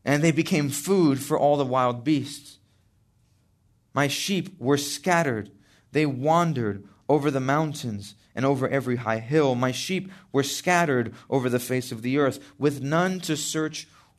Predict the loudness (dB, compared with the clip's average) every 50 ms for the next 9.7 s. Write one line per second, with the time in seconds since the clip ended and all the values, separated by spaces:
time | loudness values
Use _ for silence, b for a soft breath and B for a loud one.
0 | _ -2 0 0 0 0 0 -2 -4 -6 -8 -12 -20 _ _ -18 -16 -12 -8 -6
1 | -6 -6 -6 -10 -14 -12 -6 -6 -4 -4 -4 -8 -10 -12 -16 -20 _ _ _ _
2 | _ _ _ _ _ _ _ _ _ _ _ _ _ _ _ _ _ _ _ _
3 | _ _ _ _ _ _ -10 -8 -6 -2 -2 -2 -2 -2 -4 -2 0 0 0 0
4 | 0 0 -2 -2 -6 -6 -6 -6 -4 -2 0 2 0 0 -2 -4 -6 -4 -2 0
5 | 0 2 2 0 -2 -4 -8 -16 -16 -12 -10 -10 -10 -10 -10 -10 -10 -10 -12 b
6 | b b b b b b b b _ -2 -2 0 0 0 0 -2 -2 -4 -6 -12
7 | -16 -20 _ _ _ _ _ _ _ _ _ _ _ _ _ _ _ _ _ _
8 | _ _ _ _ _ _ _ _ _ _ _ _ -4 0 0 2 2 2 0 -2
9 | -6 -6 -4 -6 -4 -2 -2 -2 -2 -2 -4 -8 -14